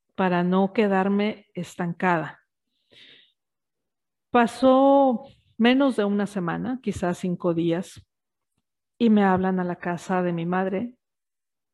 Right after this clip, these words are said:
y me dicen, "Señorita Marisol, se ha abierto una segunda convocatoria para personas que están en su misma situación, personas fo-, foráneas que no pudieron preinscribirse a la Escuela Náutica Mercante.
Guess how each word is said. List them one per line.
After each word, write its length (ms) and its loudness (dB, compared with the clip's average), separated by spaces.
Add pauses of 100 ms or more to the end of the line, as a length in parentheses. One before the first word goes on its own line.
y 80 -4
me 120 0
dicen, 440 -4 (680)
"Señorita 540 -6
Marisol, 480 0 (720)
se 200 0
ha 60 4
abierto 520 2
una 300 0
segunda 500 -4
convocatoria 840 -2
para 260 -2
personas 480 -4
que 80 -8
están 500 -4
en 120 0
su 140 -6
misma 320 -2
situación, 640 -4 (380)
personas 460 -2
fo-, 320 0
foráneas 520 2
que 100 -4
no 160 -2
pudieron 420 0
preinscribirse 960 -4
a 80 -4
la 100 -4
Escuela 380 -2
Náutica 400 -6
Mercante. 540 -14